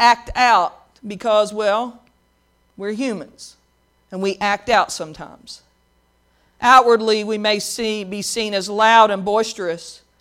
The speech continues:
which really is part of our cover-up for being insecure or feeling threatened. Outwardly, we're affected by politics and economics and disease and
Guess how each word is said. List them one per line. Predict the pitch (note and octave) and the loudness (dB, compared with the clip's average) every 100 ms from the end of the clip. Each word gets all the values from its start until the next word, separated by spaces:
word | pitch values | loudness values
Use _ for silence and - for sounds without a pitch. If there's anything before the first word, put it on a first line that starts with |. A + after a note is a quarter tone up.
| _ _ _ _ | _ _ _ _
which | G#3 G3+ | -10 -6
really | A3+ A#3 A3 G#3 | 0 2 2 0
is | F#3+ F#3+ | -2 -6
part | - G#3 G3 F#3 | -2 2 4 4
of | F#3 | 2
our | F3 | 0
cover-up | F3 G#3+ G3+ G3 F3 - | 0 -2 -2 0 -2 -4
for | F3 | -8
being | F3 E3+ | -8 -8
insecure | E3+ F3 F#3+ F3 A3+ G#3 E3+ C#3+ - _ _ _ _ _ _ | -12 -14 -18 -16 -10 -8 -8 -10 -14 _ _ _ _ _ _
or | F3+ | -20
feeling | - F3+ D3+ D3+ | -12 -10 -10 -8
threatened. | F#3+ F#3 D3+ C#3+ - - _ _ _ _ _ _ _ _ _ _ _ _ _ _ _ | -6 -6 -6 -16 -20 -20 _ _ _ _ _ _ _ _ _ _ _ _ _ _ _
Outwardly, | G3+ A3+ B3+ B3 A3 A3 G#3+ | 2 6 6 4 0 0 0
we're | G#3 G#3 | 0 -2
affected | - A#3+ A#3 A#3 F3+ | 0 -2 0 -4 0
by | F#3 | 0
politics | F#3 - A#3 A#3+ A3+ B3 G3 G3 G#3 | 2 4 4 4 0 -4 -6 -6 -8
and | G3+ | -4
economics | G3 G#3 G#3 A#3 A#3 G#3+ F#3 | -4 -4 0 2 2 0 -4
and | G#3 G3+ | -8 -8
disease | G3 F#3 B3 A#3+ G3+ F3+ - - - | -8 -4 -4 -4 -6 -10 -16 -20 -10
and | B3 | -6